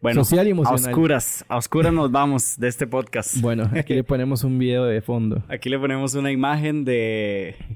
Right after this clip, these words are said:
Speaker 1: <laughs> de mi amigo Aristóteles.
Speaker 2: <laughs>
Speaker 1: Como lo pueden encontrar en redes sociales. ¿Qué redes sociales tienes?
Speaker 2: Es,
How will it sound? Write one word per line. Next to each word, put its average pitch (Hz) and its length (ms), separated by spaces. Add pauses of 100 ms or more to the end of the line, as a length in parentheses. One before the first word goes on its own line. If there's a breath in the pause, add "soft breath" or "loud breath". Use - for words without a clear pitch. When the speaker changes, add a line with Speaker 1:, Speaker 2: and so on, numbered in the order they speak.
Speaker 1:
<laughs> 120 400
de 107 680
mi 117 100
amigo 123 260
Aristóteles. 127 800
Speaker 2:
<laughs> - 120
Speaker 1:
Como 110 160
lo 110 100
pueden 127 220
encontrar 123 420
en 127 140
redes 127 180
sociales. 110 340
¿Qué 123 120
redes 143 220
sociales 127 340
tienes? 107 280 (520 loud breath)
Speaker 2:
Es, 139 500